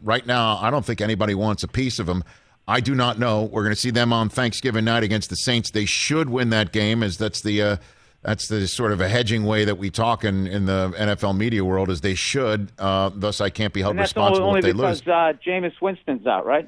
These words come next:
Speaker 1: Well, pretty much. Trevor Simeon's not scaring the Bills, I'll tell you that. You know, and so, um,
Speaker 2: Well, I'll tell you, he scares me.
Speaker 1: <laughs>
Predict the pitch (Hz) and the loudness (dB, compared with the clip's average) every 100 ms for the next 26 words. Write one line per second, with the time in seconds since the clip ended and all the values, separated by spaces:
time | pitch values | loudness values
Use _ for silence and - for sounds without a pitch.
0 | - 139 127 143 135 123 147 - - 131 | -4 -2 0 0 2 2 2 -2 -2 0
1 | 123 110 147 135 117 95 110 98 - 120 | 0 0 0 0 0 0 0 -2 -2 0
2 | 113 101 82 127 98 82 - 101 117 101 | 0 0 0 0 0 -2 -4 -4 0 2
3 | 98 110 85 85 - 104 95 98 101 104 | 2 2 0 -2 -4 -2 0 0 -2 -4
4 | 98 - 117 107 104 - 110 104 104 - | -2 0 0 0 -2 -2 0 0 0 -4
5 | _ - - - 139 - 196 180 165 - | _ -20 -20 -4 -2 0 2 2 -2 -2
6 | 208 190 170 202 175 - _ - 110 | 0 0 -2 -2 -2 -6 _ -2 0